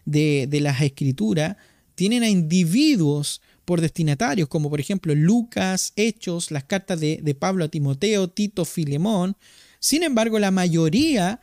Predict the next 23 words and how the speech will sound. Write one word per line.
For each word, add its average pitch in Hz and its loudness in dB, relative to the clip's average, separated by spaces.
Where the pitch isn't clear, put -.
de 165 2
los 170 4
libros 202 0
de 165 -2
la 160 -2
Biblia, 180 0
tanto 196 -2
en 160 -2
el 151 -4
Antiguo, 262 -2
eh, 202 0
Testamento 208 -2
como 156 -4
en 143 0
el 143 0
Nuevo 247 0
Testamento, 185 -4
están 208 -4
dirigidos 190 -2
al 185 0
pueblo 254 -4
de 123 0
Dios. 117 -8